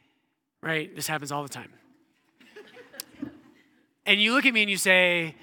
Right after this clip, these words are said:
"Father Brian, what are you doing?" And I'm, and I say, "You know what? My car broke down,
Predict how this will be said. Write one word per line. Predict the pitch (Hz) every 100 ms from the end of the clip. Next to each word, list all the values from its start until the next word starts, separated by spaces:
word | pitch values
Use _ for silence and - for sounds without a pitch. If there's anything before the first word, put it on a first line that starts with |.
| - -
"Father | 190
Brian, | 196 202 185
what | 170
are |
you | 170
doing?" | 190 160
And | 147
I'm, | 147 139
and | 175
I | 165
say, | 160 165
"You |
know | 214
what? | 214 208 202 - - -
My | -
car | 156 226
broke | 226 214
down, | 202 190 185 180 180